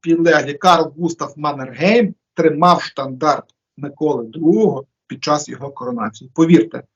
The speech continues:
московити думали, що провели серйозну се-, селекцію і підібрали найкращого упокореного раба. А в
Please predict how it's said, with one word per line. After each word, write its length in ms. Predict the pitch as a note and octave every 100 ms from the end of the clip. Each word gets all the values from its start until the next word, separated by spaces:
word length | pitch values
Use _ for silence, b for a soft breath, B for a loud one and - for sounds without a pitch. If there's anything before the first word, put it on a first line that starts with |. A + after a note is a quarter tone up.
| _ -
московити 400 | D3 - E3+ E3+
думали, 340 | D#3+ F#3+ E3+
що 100 | E3 - -
провели 340 | D3+ D#3+ D3
серйозну 560 | - C3+ D3+ C#3+ C3 C3 _
се-, 240 | - C3+
селекцію 640 | - E3+ D3+ F3+ - D#3 -
і 100 | D3+
підібрали 600 | - C3 C3+ D3+ D#3 D3+ - b b b
найкращого 840 | G3 A#3 - E3 D3 - - - -
упокореного 800 | - C3 B2+ D3+ D#3 C#3+ C3 B2+ _ _ _
раба. 480 | C3+ D3 C3 C3+ -
А 120 | C#3+
в 180 | C3+ C3+